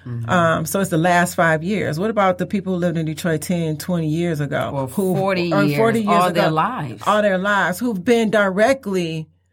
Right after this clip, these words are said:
Speaker 2: impacted
Speaker 1: Right.
Speaker 2: by what has happened to Detroit. So
Speaker 1: Right.
Speaker 2: all of those people need to be able to qualify.
Speaker 1: Right.
Speaker 2: The second part is, is having, um, a marijuana conviction.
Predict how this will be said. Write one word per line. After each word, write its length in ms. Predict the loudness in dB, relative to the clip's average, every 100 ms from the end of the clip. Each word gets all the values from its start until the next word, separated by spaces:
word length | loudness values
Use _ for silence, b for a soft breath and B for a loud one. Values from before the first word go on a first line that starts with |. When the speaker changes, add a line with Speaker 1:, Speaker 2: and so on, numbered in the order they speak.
| _ _
Speaker 2:
impacted 800 | 2 2 2 0 -2 -4 -6 -6 -10
Speaker 1:
Right. 320 | -10 -10 -14 -12
Speaker 2:
by 720 | 0 2 4 4 2 0 -6 b b
what 180 | -2 0
has 160 | 0
happened 340 | 0 -2 -4 -6
to 120 | -6
Detroit. 560 | -6 -6 -4 -2 -4 -6 _ -14
So 160 | -4 0
Speaker 1:
Right. 60 |
Speaker 2:
all 180 | 4 4
of 40 | 4 2
those 120 | 0
people 280 | -4 -4 -4
need 220 | -4 -4
to 120 | -4
be 180 | -2 -2
able 180 | -2 -4
to 80 | -8
qualify. 640 | -4 -4 -4 -6 -8 -8 -12 B B
Speaker 1:
Right. 160 | -10 -2
Speaker 2:
The 100 | 0
second 360 | 4 2 2 4
part 220 | 4 4
is, 200 | 2 -2
is 120 | -2
having, 640 | 0 2 2 2 0 0 -2
um, 320 | 0 0 0
a 140 | 0
marijuana 560 | 2 4 4 4 2 2
conviction. 640 | 0 0 -2 -2 -6 -6